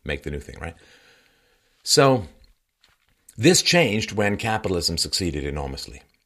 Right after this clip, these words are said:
And so what happens now is leftists believed that the market would fail on its own. The market did not fail on its own, but instead helped the poor and did all the stuff that Marxism claimed it wanted to do.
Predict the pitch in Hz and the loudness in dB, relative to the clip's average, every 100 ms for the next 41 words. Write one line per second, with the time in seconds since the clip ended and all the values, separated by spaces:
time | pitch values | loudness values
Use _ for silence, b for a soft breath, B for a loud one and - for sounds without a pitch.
0 | _ _ _ - 110 107 - 104 101 95 | _ _ _ -2 2 4 4 4 4 2
1 | 78 131 156 107 113 170 110 80 90 B | 0 -4 -2 -2 0 -2 -2 -6 -8 B
2 | B B 107 101 95 110 147 - 85 - | B B -2 -2 0 0 -2 -4 -4 -4
3 | - - - _ _ _ _ _ _ - | -4 -4 -4 _ _ _ _ _ _ -10
4 | 90 107 147 170 - - 92 98 92 90 | -2 2 4 2 -2 -4 -2 0 0 -2
5 | 85 85 - 98 87 80 76 71 71 80 | -4 -6 0 0 2 -2 -6 -6 -6 -4
6 | 82 80 78 80 - 80 107 - 73 71 | -4 -4 -6 -10 -8 -4 -4 -4 -6 -4
7 | 67 67 - 67 85 73 73 76 73 71 | -6 -10 -8 -8 -6 -6 -8 -6 -6 -4
8 | 71 85 - 85 - 82 78 107 135 208 | -6 -6 -8 -12 -4 -2 -2 -2 -2 -2
9 | 151 - 104 - 80 90 - 80 78 80 | 0 0 -2 -4 -6 -6 -4 -6 -4 -6
10 | 82 73 - 80 92 71 69 | -6 -8 -8 -4 -2 -4 -12